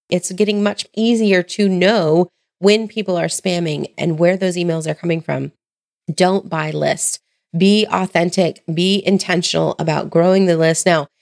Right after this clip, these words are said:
you know, paying to participate in a giveaway where you're gonna all have access to the emails that sign up, that's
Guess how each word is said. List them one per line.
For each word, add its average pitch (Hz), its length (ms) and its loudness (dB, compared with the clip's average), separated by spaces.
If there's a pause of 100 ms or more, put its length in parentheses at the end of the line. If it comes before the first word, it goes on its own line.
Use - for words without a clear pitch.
(200)
you 190 100 2
know, 165 80 4
paying 262 400 -2
to 226 140 -2
participate 196 720 -2
in 175 160 0
a 160 180 0
giveaway 180 560 0
where 165 140 0
you're 175 180 -2
gonna 170 260 -2
all 190 460 0 (340)
have 185 300 -2
access 175 380 -2
to 170 100 -2
the 165 120 -2
emails 165 360 0
that 165 120 -4
sign 156 200 -2
up, 220 240 -2
that's 190 240 0